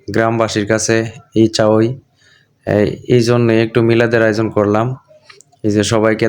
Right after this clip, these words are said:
তাবারক দিতেছি। তো তাবারক দিতে গিয়ে আমি, মানে, মনে অনেক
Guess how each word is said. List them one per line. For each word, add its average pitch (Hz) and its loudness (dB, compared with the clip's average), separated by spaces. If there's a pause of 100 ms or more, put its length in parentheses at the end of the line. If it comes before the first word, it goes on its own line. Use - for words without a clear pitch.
তাবারক 117 0
দিতেছি। 110 -2 (680)
তো - -6
তাবারক 117 0
দিতে 113 0
গিয়ে 117 2
আমি, 110 0 (140)
মানে, 117 0 (960)
মনে 117 2
অনেক 120 0